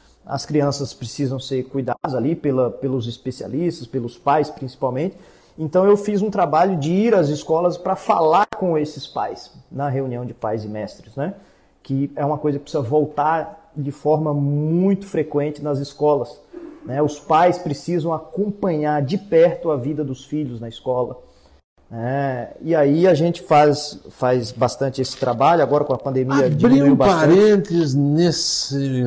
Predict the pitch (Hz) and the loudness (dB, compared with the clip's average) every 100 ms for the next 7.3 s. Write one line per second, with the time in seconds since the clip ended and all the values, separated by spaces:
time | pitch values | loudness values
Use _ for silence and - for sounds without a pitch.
0 | 98 131 135 - 104 - - 165 190 202 | -2 -2 -2 -2 -2 -2 -6 -4 -2 0
1 | 180 175 - 170 170 170 156 190 170 160 | -2 -4 -6 -6 -2 0 2 2 2 0
2 | 165 165 156 175 175 185 208 233 208 190 | 2 2 2 2 2 4 2 0 0 4
3 | 180 160 175 170 123 107 - _ _ _ | 6 6 2 2 2 -2 -8 _ _ _
4 | - 247 - - 262 226 - 196 185 - | -4 -4 -2 0 4 4 4 4 4 0
5 | 160 156 - - 214 180 151 131 180 170 | 2 2 2 0 0 4 4 4 2 2
6 | 127 131 180 190 - - - 131 117 160 | 2 6 6 6 4 -6 -2 0 2 2
7 | 214 160 - | 2 0 -6